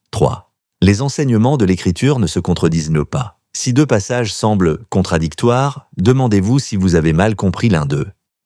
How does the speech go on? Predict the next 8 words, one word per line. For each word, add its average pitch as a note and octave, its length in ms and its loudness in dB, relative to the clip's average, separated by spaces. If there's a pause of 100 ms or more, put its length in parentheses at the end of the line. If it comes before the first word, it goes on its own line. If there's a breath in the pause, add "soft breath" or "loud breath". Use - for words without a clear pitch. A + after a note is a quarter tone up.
(120)
Quatre. - 420 -2 (180)
L'Écriture G2+ 800 0 (100)
est E2+ 60 0
le D2 100 0
meilleur E2+ 320 2
interprète E2 480 -2
de E2+ 80 0
l'Écriture. D#2+ 800 -2